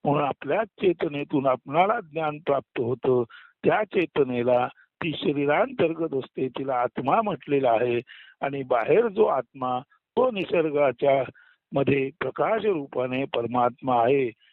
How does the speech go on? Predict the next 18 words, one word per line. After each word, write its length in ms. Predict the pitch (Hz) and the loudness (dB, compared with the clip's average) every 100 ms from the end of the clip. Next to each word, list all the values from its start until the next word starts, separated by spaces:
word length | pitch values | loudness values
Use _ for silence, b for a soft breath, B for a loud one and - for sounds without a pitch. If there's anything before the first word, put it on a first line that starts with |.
| b - | b -6
म्हणून 260 | 139 131 | -4 -2
देहात 460 | 127 117 143 220 226 | 0 2 4 2 -2
आत्मा, 480 | 147 135 151 139 131 | -6 -6 -4 -2 -2
तोच 340 | - 165 226 190 | 2 2 2 2
बाहेर 340 | 170 131 139 | 2 2 -2
परमात्मा. 880 | 127 131 123 120 110 - 120 120 120 B B _ - | -6 -8 -4 -2 -4 -2 0 0 -2 B B _ -4
हे 240 | 151 214 | -2 -4
ज्ञान 420 | 175 151 151 147 | -4 0 2 0
गुरुपाद, 1400 | 135 123 139 220 285 - _ _ _ _ 135 147 131 123 175 156 117 - b b _ | -6 2 4 4 0 -8 _ _ _ _ 0 0 -2 -2 0 -2 -4 -10 b b _
म्हणजे 220 | 139 135 | -2 2
अज्ञान 520 | 147 127 113 139 196 226 | 2 0 -2 0 0 0
नष्ट 360 | 180 - - | -2 -2 -6
करणाऱ्या 600 | 156 156 135 139 131 131 | -6 -4 -2 0 2 2
प्रकाश 540 | 131 - 127 143 202 202 208 | 0 -2 2 2 2 -2 -4
पावलामध्ये 760 | 180 147 135 127 120 110 123 120 - b b - | 0 0 0 -2 -4 -4 -2 -4 -6 b b -2
हे 160 | 151 | 0
ज्ञान 400 | 233 180 151 139 | 0 0 0 0
होतं. 420 | 123 113 - 123 | -2 -8 -6 -6